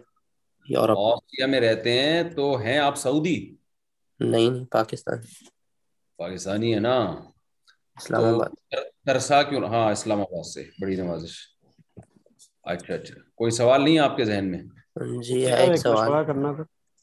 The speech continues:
Speaker 2: جی، جی، پوچھیں۔
Speaker 1: یہ جو یسٹ ہوتا ہے، یسٹ ایکسٹریکٹ، یہ حلال ہوتا ہے غیر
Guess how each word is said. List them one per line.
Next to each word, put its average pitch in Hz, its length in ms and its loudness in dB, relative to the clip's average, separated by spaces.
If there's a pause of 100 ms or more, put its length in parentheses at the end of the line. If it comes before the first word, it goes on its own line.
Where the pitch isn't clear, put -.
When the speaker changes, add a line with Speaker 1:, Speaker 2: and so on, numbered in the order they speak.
(220)
Speaker 2:
جی، 120 160 -4
جی، 120 100 -2
پوچھیں۔ 147 400 0 (960)
Speaker 1:
یہ 123 420 -2
جو 123 380 0
یسٹ 120 440 -2
ہوتا 120 240 2
ہے، 120 220 -4
یسٹ 117 380 -6
ایکسٹریکٹ، 110 500 -2 (440)
یہ 117 160 2
حلال 117 320 2
ہوتا 127 260 -4
ہے 123 40 -10 (380)
غیر 113 180 2